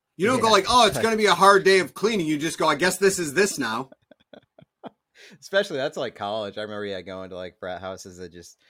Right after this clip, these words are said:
Speaker 2: just walk in, just the smell, just the same leather couch that's in every room or in every frat house.
Speaker 1: Yep. Really
Speaker 2: Yeah.
Speaker 1: dent-, dented
Speaker 2: Wow.
Speaker 1: in and
Speaker 2: Yeah,
Speaker 1: stuff.
Speaker 2: dented in. Just in a weird angle, like, most of the house is just dark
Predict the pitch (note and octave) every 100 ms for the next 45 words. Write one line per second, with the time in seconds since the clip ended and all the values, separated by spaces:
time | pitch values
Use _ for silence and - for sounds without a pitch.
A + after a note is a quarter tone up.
0 | _ _ - G2+ G2 G2 F#2 G2+ F#2+ F2
1 | _ - - - G#2 F#2+ F#2+ E2+ - F#2+
2 | B2 G#2+ G2+ G2 G2 F#2+ - F#2 F#2+ -
3 | - - _ F#2 F#2+ F#2+ F#2+ F#2 F#2 F2+
4 | F#2 F2+ F2+ E2+ F2 G2 F2 E2 F2 E2+
5 | - - _ _ B2+ A#2 _ _ _ _
6 | _ _ A#2 A#2+ C#3 D3+ D3 C3 C#3+ C#3
7 | A#2 - - C3+ C3 B2+ B2 B2 B2 A2+
8 | B2 A#2 G#2+ G2 G#2 - G2 G2 G2 G2
9 | F#2+ _ _ _ C3 B2+ A2+ G2+ G#2 F#2+
10 | F#2 F#2 G2+ F#2+ F2 E2 _ _ _ G2+
11 | G#2 - G2 F#2+ G2 F#2+ F#2 G2 E2+ F2
12 | F2 F2+ -